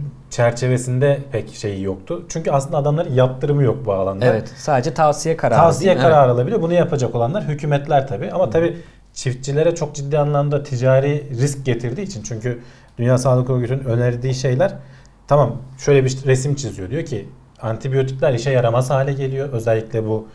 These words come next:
Speaker 1: hayvanlardan insanlara da geçiyorlar. Çünkü özellikle yiyecek amaçlı ürettiğin hayvanlarda etinden, sütünden o antibiyotikler senin vücuduna geçiyor ve, e,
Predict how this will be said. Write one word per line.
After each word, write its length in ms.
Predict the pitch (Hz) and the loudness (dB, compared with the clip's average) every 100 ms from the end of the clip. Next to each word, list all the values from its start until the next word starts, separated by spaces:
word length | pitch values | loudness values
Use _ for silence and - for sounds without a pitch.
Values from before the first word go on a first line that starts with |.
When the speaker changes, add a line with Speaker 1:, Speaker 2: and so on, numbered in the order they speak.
| - _ _ | -20 _ _
Speaker 1:
hayvanlardan 640 | - 110 117 117 117 127 | 0 2 2 2 0 0
insanlara 400 | 113 113 113 120 | -2 -4 0 2
da 60 | 139 | 2
geçiyorlar. 380 | 117 - 92 - | 0 -4 -6 -6
Çünkü 160 | 92 | -10
özellikle 440 | 98 107 104 110 107 - _ - | -4 -4 -4 -10 -10 -18 _ -14
yiyecek 400 | 107 107 113 147 | -4 0 2 2
amaçlı 380 | 123 107 92 107 | 0 -2 -4 -6
ürettiğin 380 | 104 104 - 98 | -6 -6 -6 -6
hayvanlarda 720 | 95 95 95 95 92 110 185 | -4 -4 -6 -8 -8 -8 -8
etinden, 440 | 131 - 107 101 98 - | -8 -8 -8 -8 -10 -12
sütünden 420 | 117 104 113 180 - - - - | -14 -10 -8 -8 -12 -20 -14 0
o 120 | 127 | 2
antibiyotikler 600 | 120 113 117 107 - 165 | 2 -4 -8 -8 -6 -6
senin 260 | 139 135 127 | -4 -2 -2
vücuduna 340 | 123 123 156 | -2 -4 -6
geçiyor 340 | 147 143 202 | -6 -8 -2
ve, 160 | 185 180 - - - - - | 0 0 -4 -20 -20 -20 -8
e, 300 | 110 110 | -4 -2